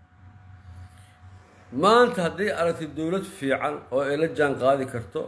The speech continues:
oo ay isku siyaasad yihiin, oo wanaagsan,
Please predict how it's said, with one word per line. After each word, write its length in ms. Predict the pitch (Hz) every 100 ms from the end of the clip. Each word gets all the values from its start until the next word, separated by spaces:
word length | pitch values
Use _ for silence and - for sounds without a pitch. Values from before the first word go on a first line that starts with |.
| -
oo 140 | 135 139
ay 220 | 131 135 131 131
isku 180 | - 123
siyaasad 500 | - 139 120 160 127
yihiin, 400 | 131 143 147 -
oo 140 | 120 131 135
wanaagsan, 580 | 135 131 123 - 160